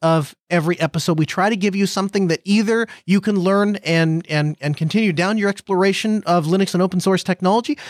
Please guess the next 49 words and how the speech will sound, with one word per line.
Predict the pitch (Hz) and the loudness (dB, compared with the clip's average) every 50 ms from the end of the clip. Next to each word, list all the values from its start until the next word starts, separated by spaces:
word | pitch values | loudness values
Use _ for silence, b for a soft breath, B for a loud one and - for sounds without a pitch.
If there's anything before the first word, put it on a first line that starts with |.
| B B B B B | B B B B B
uh, | 165 170 170 175 - | 2 2 2 2 2
or | - 208 214 240 262 - | 0 0 2 2 0 -2
even | 202 208 202 233 226 | -4 -4 -2 -2 -2
if | 202 - 202 | -2 0 -2
you've | 180 147 | 0 0
been | 175 208 220 | 0 0 0
in | 226 220 214 | 0 0 0
the | 226 202 170 | -2 0 0
industry | 160 196 208 196 - 233 202 | 0 0 0 0 -2 -6 -2
for | - 208 | 0 0
a | 220 | 2
long | 220 220 247 247 208 | 2 2 0 0 -2
time | - 302 359 349 | -4 -6 -4 -4
and | 185 123 | -2 -2
you've | 113 107 131 | -2 -2 2
used | 151 170 160 131 - | 2 2 2 0 -2
Linux | 151 170 190 185 | 0 0 0 0
for | - - 190 | -2 -2 0
a | 190 | 2
long | 190 196 202 185 | 2 2 0 0
time, | - 233 262 254 180 | -2 -4 -2 0 0
then | 139 139 131 131 151 - | 0 0 -2 -6 -14 -10
there, | - 165 160 151 151 - | -2 0 2 2 2 0
there | 156 151 147 151 | 0 2 2 2
are | 143 - | 2 2
some | - 180 165 151 147 - | 2 2 2 2 0 -2
little | - 160 190 196 185 | -2 -2 0 0 0
tips | - 208 - - | 0 -2 -4 -2
and | 175 156 | -4 -2
tricks | - 196 180 - - | 0 -2 -2 -2 -4
that | - 160 - | -4 -4 -4
we | 147 156 | -2 -6
can | 143 - 160 | -4 -2 0
give | 156 165 147 | 0 2 2
you | 160 143 | 0 -2
that | 147 139 - B B B B B | -2 -4 -6 B B B B B
might | - 170 180 196 - | -2 0 0 0 -2
be | 180 190 | -4 -4
something | 160 - 175 156 - 170 | -2 0 -2 0 2 2
you've | 156 147 135 | 2 2 2
not | 151 160 160 - - | 2 0 0 0 -2
heard | - 180 165 | -2 0 0
of | 156 135 - _ | 0 -2 -6 _
or | - 165 160 156 | -2 0 0 0
might | 147 147 165 185 | 2 0 0 0
be | - 170 | 0 -2
something | - 170 151 - - 160 156 | -2 -2 -4 -4 -2 -2 0
you've, | 151 143 151 151 143 127 135 147 | 2 2 2 2 2 2 0 0
uh, | 139 135 - | 0 0 0